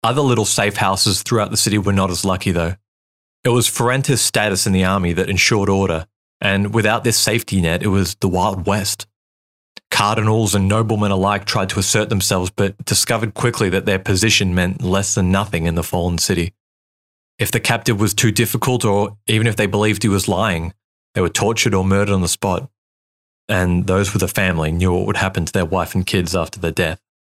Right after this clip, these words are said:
One man who didn't have enough cash on hand wrote this desperate letter to his brother, begging him to get the money. Quote, "I am a prisoner of the Spaniards.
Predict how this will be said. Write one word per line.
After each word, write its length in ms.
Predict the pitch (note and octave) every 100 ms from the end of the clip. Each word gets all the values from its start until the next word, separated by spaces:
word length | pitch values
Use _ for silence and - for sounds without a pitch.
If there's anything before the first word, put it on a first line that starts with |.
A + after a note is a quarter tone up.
| _ _ _ _ _ _ _ _ _ _ _ -
One 240 | G2+ A2+
man 260 | G#2 F2 E2+
who 180 | F2 F2+
didn't 280 | - G2+ G#2
have 140 | G#2+
enough 220 | G2+ F#2+
cash 300 | - G2+ -
on 80 | G2
hand 260 | F2+ F2+ F#2
wrote 220 | G#2 G2
this 160 | F#2
desperate 420 | F2+ G2+ G2+ A2 -
letter 200 | F#2+ F#2+
to 160 | -
his 100 | F#2+
brother, 440 | - G2 F#2 F2 F2
begging 320 | G2+ G2 F#2+
him 120 | F2 E2+
to 80 |
get 140 | - -
the 80 | F#2
money. 380 | F2+ E2+ E2 -
Quote, 340 | - F2+ - - _ _ _ _ _ _ _ -
"I 140 | G2 G2+
am 120 | G2
a 60 |
prisoner 380 | G2 B2+ A2+ B2+
of 80 | G#2+
the 80 | G#2
Spaniards. 680 | - G2+ F#2 E2+ E2+ -